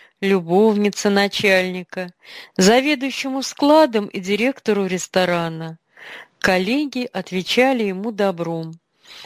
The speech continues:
Ф С Бшник не замечал его отлучек и опозданий. Заведующий складом оставлял для него новую форму, которая была сшита как на него, а директор ресторана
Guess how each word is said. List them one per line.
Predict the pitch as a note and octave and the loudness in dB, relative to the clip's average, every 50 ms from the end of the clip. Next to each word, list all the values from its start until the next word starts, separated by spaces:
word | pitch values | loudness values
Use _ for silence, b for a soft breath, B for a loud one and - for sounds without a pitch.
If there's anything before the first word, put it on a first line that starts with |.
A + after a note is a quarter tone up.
| B B B B - | B B B B -10
Ф | - - B3 | 0 4 6
С | B3+ B3+ A#3 A3 | 6 6 4 0
Бшник | A3 G#3+ D4 E4+ E4+ D4 - - G#3+ F#3 _ | -2 2 2 4 4 2 0 -4 -4 -4 _
не | - G#3 G3+ | -4 -4 -4
замечал | F#3 G3 G3+ G#3 G#3 G3 - - G#3+ G3 F#3+ | -4 -2 -2 -2 -2 0 2 2 2 2 2
его | F3 E3 F#3 E3+ F3 F3+ F3+ | -2 -6 -6 -4 -2 -2 -2
отлучек | F3 - - F#3+ F#3 F3 - - - - - | -2 -2 -4 -6 -6 -6 -6 -10 -6 -2 -2
и | E3+ | -2
опозданий. | E3 _ - F3 E3+ D#3+ D#3 D#3 D#3 F#3 A3 B3 C4+ C4 B3 A#3+ A#3+ A#3 _ _ _ B B B B B B B B B _ | -2 _ -2 -2 -2 -2 -4 0 0 2 2 2 -2 -4 -8 -8 -10 -12 _ _ _ B B B B B B B B B _
Заведующий | F#3+ F3+ G3+ G#3+ A#3 B3 D4+ C#4+ A3 A3+ G3+ - - G3+ F3+ | 4 6 6 4 6 4 2 0 0 -2 -4 -4 -6 -8 -8
складом | - - - - F3+ F#3 G#3 B3+ C#4+ D4 B3+ B3 B3+ A#3+ A#3 - _ | -10 -10 -2 0 2 4 4 4 4 2 0 -2 -4 -4 -6 -8 _
оставлял | - F3+ - - - F#3 F3 E3 E3+ F3 F#3 G#3 B3+ C4+ C4+ | -8 -8 -8 -4 -2 -2 -2 -2 -2 -2 0 2 2 2 2
для | A#3 G3+ A3 A3 | 0 -2 -2 -2
него | A3 A3 A3 A3 G3 G3 G#3+ G#3+ G3+ B B B B B B B _ | -2 -2 -4 -4 -4 -4 -4 -6 -6 B B B B B B B _
новую | G3+ A3 C4 D4 C#4 B3+ C#4 C#4+ C4 | 6 6 6 6 4 2 2 0 0
форму, | - - - A3 G#3+ G#3 G3+ F#3+ F3+ E3+ F3 F3 F3 F3+ F3+ _ B B B B B B | -2 -6 -4 -4 -2 0 0 -2 -2 -4 -4 -4 -4 -4 -6 _ B B B B B B
которая | - - G3+ - - A3+ G#3 G3+ G3 G3 | 0 0 0 2 0 0 2 2 0 -2
была | F3 G3 G3 F#3+ F#3+ F#3 | -2 -2 0 0 0 0
сшита | F3 - - - A#3 B3+ C#4 _ - G#3 | 2 4 4 4 4 4 -2 _ -4 -4
как | - _ - G3+ G3+ - _ | -4 _ -2 -2 -2 -2 _
на | G#3+ G#3+ G#3+ | -6 -4 -4
него, | G#3+ G#3+ G#3 F3+ F3 F3+ F3 E3+ E3+ E3+ - _ B B B B B B B | -4 -4 -6 -6 -8 -8 -8 -6 -8 -8 -10 _ B B B B B B B
а | B G3+ G#3 | B -2 0
директор | G3+ B3+ C#4 D#4 D#4+ D4+ _ - D4 C4+ | 2 2 2 2 2 0 _ -2 0 0
ресторана | C4+ B3 C4+ B3+ - _ - C#4 C#4+ D4+ D#4+ E4+ E4 D4+ C4+ A3 F3+ F3 | 0 -2 -4 -6 -2 _ 2 4 4 4 2 2 0 -2 -4 -6 -8 -8